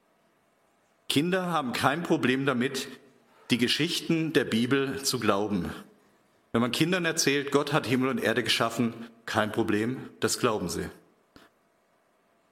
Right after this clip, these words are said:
Kinder haben kein Problem, an die Wunder Gottes zu glauben, wenn man sie ihnen erzählt.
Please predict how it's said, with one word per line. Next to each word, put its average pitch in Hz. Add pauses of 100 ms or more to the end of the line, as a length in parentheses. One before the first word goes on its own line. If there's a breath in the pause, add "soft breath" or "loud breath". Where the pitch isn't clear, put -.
(120)
Kinder 165
haben 160
kein 156
Problem, 143
an 143
die 131
Wunder 143
Gottes 160
zu 127
glauben, 95
wenn 113
man 113
sie 110
ihnen 101
erzählt. 92